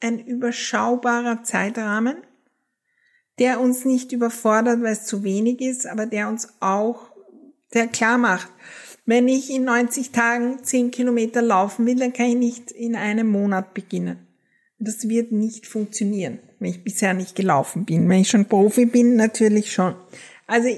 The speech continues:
das ist dieser Zeitraum, wo ich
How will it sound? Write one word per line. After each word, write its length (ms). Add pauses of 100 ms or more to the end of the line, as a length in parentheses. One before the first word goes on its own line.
(220)
das 340
ist 320
dieser 340
Zeitraum, 840 (400)
wo 680
ich 440